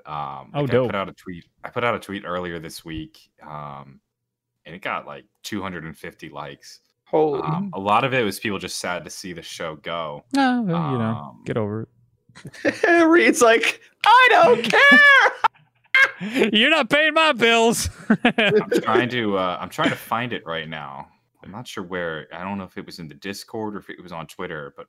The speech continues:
Speaker 1: while we were on the subject of Z House, somebody did ask, um,
Speaker 2: Yeah, I was
Speaker 1: Matt
Speaker 2: trying to
Speaker 1: if
Speaker 2: get
Speaker 1: you had
Speaker 2: that out of the
Speaker 1: favorite,
Speaker 2: way for him.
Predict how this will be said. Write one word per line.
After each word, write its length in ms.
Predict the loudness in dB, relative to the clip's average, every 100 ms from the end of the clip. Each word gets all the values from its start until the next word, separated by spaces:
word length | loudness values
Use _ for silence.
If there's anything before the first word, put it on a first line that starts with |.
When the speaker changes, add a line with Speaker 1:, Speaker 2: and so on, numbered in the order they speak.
| _
Speaker 1:
while 220 | -8 -6
we 100 | -6
were 160 | -6 -6
on 80 | -8
the 60 |
subject 420 | -10 -10 -10 -14
of 100 | -16
Z 140 | -16 -14
House, 220 | -14 -14
somebody 280 | -12 -10 -12
did 240 | -12 -14 -12
ask, 520 | -14 -14 -14 -16 _ -18
um, 420 | -14 -14 -16 -20 -4
Speaker 2:
Yeah, 120 | 0
I 20 | 0
was 60 |
Speaker 1:
Matt 40 | 0
Speaker 2:
trying 140 | 0
to 40 |
Speaker 1:
if 40 | 0
Speaker 2:
get 120 | 0
Speaker 1:
you 60 | -2
had 100 | -4
Speaker 2:
that 160 | -4 0
out 60 |
of 60 | 0
the 60 | 0
Speaker 1:
favorite, 60 |
Speaker 2:
way 140 | -2 -6
for 240 | -8 -10
him. 140 | -10